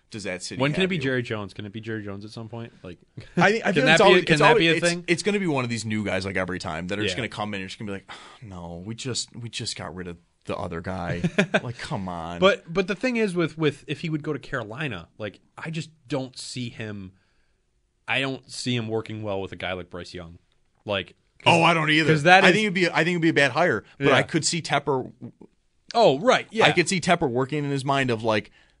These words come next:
Speaker 1: "That's how we're taken seriously."
Speaker 2: Yeah, exactly.
Speaker 1: Where,
Speaker 2: But,
Speaker 1: like,
Speaker 2: but
Speaker 1: in reality, they
Speaker 2: see
Speaker 1: should, they should try to go get a guy like a Mike Vrabel who got the most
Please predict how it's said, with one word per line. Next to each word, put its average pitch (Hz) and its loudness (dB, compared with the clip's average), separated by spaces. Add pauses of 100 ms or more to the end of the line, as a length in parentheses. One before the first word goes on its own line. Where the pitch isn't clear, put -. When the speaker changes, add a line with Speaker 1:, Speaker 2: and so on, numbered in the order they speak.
(120)
Speaker 1:
"That's 113 0
how 113 -8
we're 101 -10
taken 92 -12
seriously." - -14 (120)
Speaker 2:
Yeah, 110 -8
exactly. 110 0
Speaker 1:
Where, 139 6
Speaker 2:
But, 151 4
Speaker 1:
like, 143 6
Speaker 2:
but 202 4
Speaker 1:
in 165 0
reality, 156 6
they 139 2
Speaker 2:
see 233 0
Speaker 1:
should, 139 -4
they 135 2
should 127 -8
try 143 0
to 139 -2
go 127 -6
get 120 -4
a - -4
guy 117 0
like 110 -4
a 120 -4
Mike 113 -4
Vrabel 107 -2
who 117 -6
got 113 -2
the 117 -6
most 117 -4